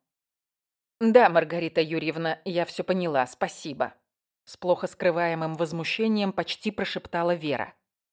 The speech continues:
«Я свободна?» «Да, Вера Васильевна, можете идти».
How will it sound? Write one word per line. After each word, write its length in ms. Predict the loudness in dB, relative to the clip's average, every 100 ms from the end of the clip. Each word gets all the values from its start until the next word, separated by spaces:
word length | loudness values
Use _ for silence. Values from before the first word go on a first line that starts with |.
| _ _ -16
«Я 200 | -10 -8
свободна?» 600 | -2 0 0 -2 -8 -12 _ _ _ _ _ _ _ _ _
«Да, 300 | 6 8 10
Вера 200 | 8 6
Васильевна, 680 | 6 4 -4 -2 -2 -4 -6
можете 480 | 2 4 4 -2 -6
идти». 360 | -6 -8 -12